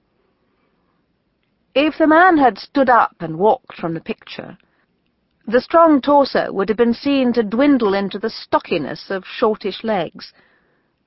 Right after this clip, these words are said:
The son's greater height, not immoderate, came through his mother.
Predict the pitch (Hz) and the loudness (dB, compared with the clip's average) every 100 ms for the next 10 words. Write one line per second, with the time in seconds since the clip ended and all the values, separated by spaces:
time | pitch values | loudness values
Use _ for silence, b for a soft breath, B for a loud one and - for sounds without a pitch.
0 | _ _ 175 240 220 196 175 165 214 233 | _ _ -4 0 2 0 -6 -4 0 0
1 | 220 190 - 180 127 - b b b - | 0 -2 0 -2 -2 -12 b b b -8
2 | 233 185 - 160 175 208 160 139 - b | -4 -4 -6 -8 -4 -4 -4 -6 -8 b
3 | b b - 254 240 262 254 254 262 226 | b b 0 2 2 2 4 4 2 2
4 | 156 - | -2 -10